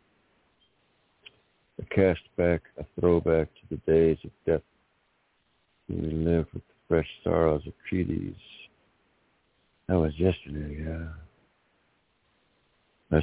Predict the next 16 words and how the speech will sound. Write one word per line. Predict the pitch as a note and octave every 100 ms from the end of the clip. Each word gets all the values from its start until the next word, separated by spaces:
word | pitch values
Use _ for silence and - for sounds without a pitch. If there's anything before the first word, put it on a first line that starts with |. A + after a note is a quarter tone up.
| -
sisters | G2 - F#2 F2 - - - _ _ _ _ _ _ _
in | E2 D2+ - -
softened, | F2 F2 F#2 D#2+ D#2+ D#2+ F#2 -
overripe | F2 D#2 D#2 D#2 E2 E2+ - _ _ _ _ -
repose. | D#2 F#2 F2 E2 G1+ G1+ - - - _ _ _ _ _ _ _ _ -
Silence | F#2+ F2 E2+ D#2+ D2 -
reigns. | F#2 E2+ D#2+ F2 F2+ E2+ _
Their | E2+ E2
death | E2+ F2 D#2+ - _ _ _ _ _ _ _ -
resides | E2+ D#2 F2 F2 D#2+ D#2+ E2 - -
within | D#2+ D#2 E2+ F2+ D#2+ D#2 D#2 D#2 -
us | D#2 -
all. | F2 F2 G1+ G1+ - - _ _ _ _ _ _ _ _ _ -
Red | E2 D2+
Earth, | F#2+ F2+ E2+ D2+ _ _ _ _ _ _ _ _ _ _
the | -